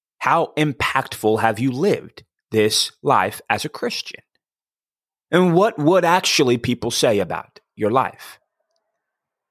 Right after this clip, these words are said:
Uh, it's a season, it seems to be, of funerals in my, in, in this day and age. Now, there's always people dying, and again, that may sound morbid, but in reality, uh, that's the case.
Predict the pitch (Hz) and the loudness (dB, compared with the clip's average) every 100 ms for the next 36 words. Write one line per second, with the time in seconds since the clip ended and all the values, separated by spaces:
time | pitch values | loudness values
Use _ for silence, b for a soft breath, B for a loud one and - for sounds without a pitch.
0 | _ - 160 139 135 135 135 - - - | _ -20 -20 -18 -18 -16 -18 -18 -16 -10
1 | - 120 - 147 135 127 - 135 123 120 | -4 0 4 4 4 0 0 0 0 0
2 | 123 113 131 113 - 135 135 117 107 127 | -2 0 2 0 -2 -2 2 4 4 2
3 | 127 - 117 107 110 110 107 104 - b | 0 -4 -4 0 2 4 2 0 -6 b
4 | b - 113 113 120 104 120 113 107 104 | b -4 0 2 0 2 0 2 2 2
5 | 120 117 - 127 123 113 113 120 117 - | 2 -2 -4 0 0 2 2 2 -2 -4
6 | 123 117 98 95 107 120 101 98 98 92 | -4 -2 0 2 2 0 -4 -4 -4 -4
7 | 107 98 104 101 98 92 104 98 101 92 | -2 -2 -2 -2 -4 0 0 0 -2 0
8 | 113 110 - 104 101 135 143 110 107 113 | 0 0 -6 -6 0 2 2 2 -2 -4
9 | _ _ _ _ _ 107 104 98 - 123 | _ _ _ _ _ -2 0 -2 0 -2
10 | - 117 175 101 - - | -2 -2 0 0 -4 -14